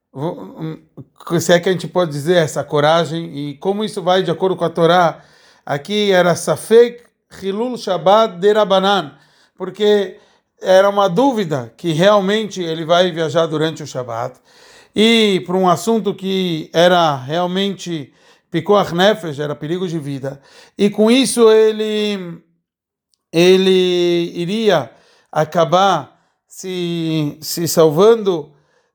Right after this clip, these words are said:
é, de, desse perigo de vida, por uma dúvida que talvez ele iria passar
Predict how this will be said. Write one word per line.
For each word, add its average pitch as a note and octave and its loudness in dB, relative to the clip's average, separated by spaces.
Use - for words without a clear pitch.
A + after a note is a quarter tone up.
é, D#3 -2
de, D#3+ -2
desse F3 0
perigo F3+ -2
de E3 0
vida, D3 0
por G3 -4
uma G3 2
dúvida A#3 0
que G3 -6
talvez G3+ 4
ele G3 -4
iria G#3 -2
passar F#3 -2